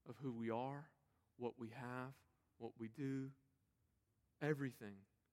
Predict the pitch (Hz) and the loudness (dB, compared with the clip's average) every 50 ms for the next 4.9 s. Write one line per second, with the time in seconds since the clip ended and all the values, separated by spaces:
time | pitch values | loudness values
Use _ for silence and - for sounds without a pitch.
0 | _ _ _ _ - 127 113 107 - - - - 123 117 117 110 - - - - | _ _ _ _ -8 -8 -8 -6 -6 -6 -4 -2 -2 -2 -2 -4 -6 -14 -20 -20
1 | _ _ _ _ _ _ _ _ 127 117 110 107 110 113 110 107 101 107 98 95 | _ _ _ _ _ _ _ _ -8 -8 -8 -8 -8 -6 -6 -8 -8 -12 -18 -20
2 | - - - _ _ 120 - - - - - - 131 120 127 123 120 113 - - | -20 -20 -20 _ _ -18 -18 -18 -18 -16 -12 -12 -10 -8 -8 -8 -8 -8 -8 -10
3 | 113 104 104 _ _ _ _ _ _ _ _ _ _ _ _ _ _ _ _ _ | -12 -12 -12 _ _ _ _ _ _ _ _ _ _ _ _ _ _ _ _ _
4 | _ _ _ - 123 120 - - 143 135 139 147 - 160 151 - - 170 135 | _ _ _ 0 0 0 2 4 6 8 8 6 4 -4 -10 -2 -2 -2 -2